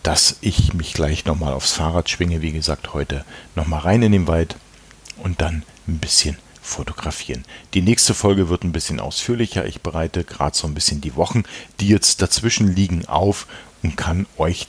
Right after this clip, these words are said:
dann so ein bisschen expliziter, ähm, erzählen, was gewesen ist. Und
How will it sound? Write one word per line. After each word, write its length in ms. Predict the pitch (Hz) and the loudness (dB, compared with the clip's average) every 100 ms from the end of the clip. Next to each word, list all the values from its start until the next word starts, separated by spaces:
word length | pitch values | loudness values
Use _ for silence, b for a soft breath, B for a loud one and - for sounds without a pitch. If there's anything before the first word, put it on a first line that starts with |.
| - | 0
dann 260 | 80 82 B B B | 0 0 B B B
so 160 | - 80 | -6 -4
ein 40 | |
bisschen 280 | 78 - 87 | -2 0 0
expliziter, 760 | 82 - - 82 - 95 85 - B B B B - - | -2 -4 -8 -4 -4 0 -2 -2 B B B B -14 -6
ähm, 260 | 85 73 71 - | -4 -4 -6 -8
erzählen, 460 | - - - 76 76 | -4 0 0 -2 -4
was 200 | 62 - | -6 -6
gewesen 420 | 67 65 65 69 | -8 -8 -8 -8
ist. 300 | - - - - - | -4 -2 -2 -8 -8
Und 380 | 80 67 69 | -6 -6 -10